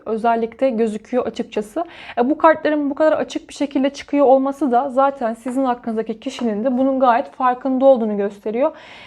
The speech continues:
E, çünkü burada yorum yaparken kartlardan bir anlam çok çıkartmaya çalışmadık. Direkt olarak zaten kişilik ve karakter olarak kendisini açan,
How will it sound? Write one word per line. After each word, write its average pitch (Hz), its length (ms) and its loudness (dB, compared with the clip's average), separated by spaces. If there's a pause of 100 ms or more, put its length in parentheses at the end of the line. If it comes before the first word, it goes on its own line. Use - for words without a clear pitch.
(160)
E, 220 280 0 (220)
çünkü - 200 -4
burada 294 120 4
yorum 285 260 4
yaparken 294 600 0 (1300)
kartlardan 262 680 4
bir 269 200 0
anlam 254 280 0
çok 277 240 -6
çıkartmaya 254 520 -4
çalışmadık. 247 680 -2
Direkt 285 280 2
olarak 233 320 2
zaten 240 360 0
kişilik - 360 -14
ve 254 80 -6
karakter 240 400 -2
olarak 254 340 0
kendisini 240 540 -2
açan, 254 480 -2